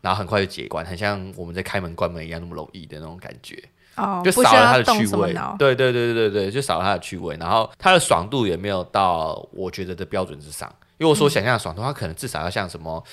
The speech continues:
Speaker 1: 《神鬼奇航》那种海战啊，
Speaker 2: 嗯。
Speaker 1: 或者是像是《玩命关头》在飞机上那种打斗啊，
Speaker 2: 嗯。
Speaker 1: 那种方式我觉得才有到那个标准。因为其实现在好莱坞一些爽片，它只要肯花预算，这些东西要做出来是 OK 的，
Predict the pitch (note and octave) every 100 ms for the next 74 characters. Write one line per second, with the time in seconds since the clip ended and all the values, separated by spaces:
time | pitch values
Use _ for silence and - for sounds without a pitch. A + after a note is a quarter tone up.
0 | - - A#2 A2 - F2 D#2+ E2+ F#2+ D2+
1 | E2 D2+ - G2+ F2 E2 E2 D#2+ - _
2 | - - F#3+ A#2+ G#2 - A2+ G#2 G2 -
3 | G2 - G#2 G2+ B2+ B2+ G#2+ G2+ A2 G2+
4 | G2+ F#2+ G2+ G2 F#2 F#2 E2 - D2+ -
5 | G#2 E2 B1+ G#1 - - G#3 E3+ F3 C#3+
6 | D3 F#2+ G2+ F#2+ - G2+ E2+ F2 - A2
7 | F2 F#2 F#2 F2+ E2 E2+ F#2 - - _
8 | - _ - F3 D3 B2 B2 B2 B2+ C3
9 | A#2 G2 G#2+ A2+ C#3 C3+ B2+ B2 A2 D#2
10 | - A#2+ F2+ - D#3+ A2 C3 - F2+ E2
11 | - G#2 A2+ F#2+ G#2 F#2 C3 A#2+ A2+ A2+
12 | G#2 G#2 A2+ G#2 G#2+ F#2+ F#2+ B1 - -
13 | F#2+ - - F#2 - E2 -